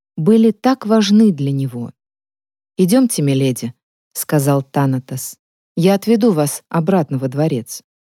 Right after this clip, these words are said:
Пока они шли, она спросила:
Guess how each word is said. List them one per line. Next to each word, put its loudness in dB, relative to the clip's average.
Пока 0
они 0
шли, 0
она -2
спросила: -6